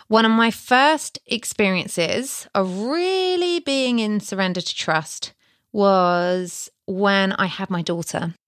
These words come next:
Ellen, giving birth to her. Now, I had gone through, as most expectant mothers do, I'm sure, gone through all the rigmarole of designing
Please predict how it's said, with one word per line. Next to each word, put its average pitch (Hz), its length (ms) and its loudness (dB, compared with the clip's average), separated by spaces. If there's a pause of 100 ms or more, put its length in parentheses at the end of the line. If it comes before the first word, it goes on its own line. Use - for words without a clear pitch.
Ellen, 185 460 -2 (100)
giving 185 280 -2
birth 165 340 0
to 156 100 -4
her. 160 280 -4 (880)
Now, 208 120 6
I 233 180 6
had 202 640 4 (320)
gone 214 260 4
through, 190 500 4
as 175 240 0
most 196 400 0
expectant - 520 -2
mothers 180 340 0
do, 170 200 2
I'm 165 160 0
sure, 156 540 2
gone 170 260 -2
through 180 340 -2
all 254 220 0
the 254 80 0
rigmarole 165 720 0
of 165 380 -2
designing 175 800 0